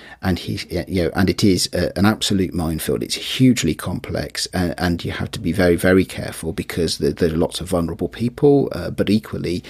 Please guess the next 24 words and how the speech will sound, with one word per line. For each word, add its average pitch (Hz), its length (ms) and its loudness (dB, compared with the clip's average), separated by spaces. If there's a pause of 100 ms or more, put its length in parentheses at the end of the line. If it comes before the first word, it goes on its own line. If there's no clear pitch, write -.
(140)
the - 80 -6
people 104 240 0
that 85 80 2
are 82 60 0
accused 127 360 2
of - 60 0
these 90 200 -4
things 90 280 0
can, 92 360 -4
can, 92 300 -4
can 123 260 2
be 120 340 4
completely 107 440 -2
innocent, - 520 -2
right? 139 240 2
And 90 200 0
innocent 117 360 4
until 135 180 2
proven 139 360 4
guilty, - 440 2
<laughs> - 40 -20
right? - 380 0 (1200)
Um, 92 420 0
uh, 101 180 -4